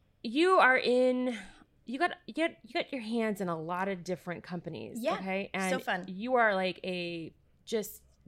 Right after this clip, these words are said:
Speaker 1: the, the poster child for so many of us that you have it all, you know, it, like, you got it all. Like, you got the creativity going on, you got the looks going on, you got the kids, you got the family,
Speaker 2: The
Speaker 1: you got the
Speaker 2: looks,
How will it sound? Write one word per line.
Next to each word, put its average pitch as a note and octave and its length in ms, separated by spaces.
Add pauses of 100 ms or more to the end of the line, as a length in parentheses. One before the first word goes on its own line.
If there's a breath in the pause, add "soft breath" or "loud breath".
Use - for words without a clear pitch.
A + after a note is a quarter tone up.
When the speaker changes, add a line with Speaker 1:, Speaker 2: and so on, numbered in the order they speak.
Speaker 1:
the, E3 600 (180)
the F3+ 160 (100)
poster D4+ 480
child F#3 380 (160)
for - 100
so A3+ 500
many G#3+ 340
of D#3+ 180
us C#3+ 380 (480 loud breath)
that G3 280
you F#3+ 80
have A3 180
it A3 80
all, - 340
you F3+ 100
know, F#3 200
it, - 160 (220)
like, F#3+ 160 (140)
you G3 100
got G#3+ 180
it F3+ 100
all. G#2+ 160
Like, D#3+ 200
you F#3 100
got E3 420 (100)
the - 60
creativity G3 580
going A#2 140
on, F#2 100
you B2 60
got E3 140
the G3 80
looks G#3 280
going G#2+ 120
on, G#2+ 60
you - 80
got - 100
the - 80
kids, - 320
you - 120
got D#3+ 60
the - 200
family, F3+ 220
Speaker 2:
The G#3+ 100
Speaker 1:
you F#3 60
got - 180
the F3 80
Speaker 2:
looks, - 180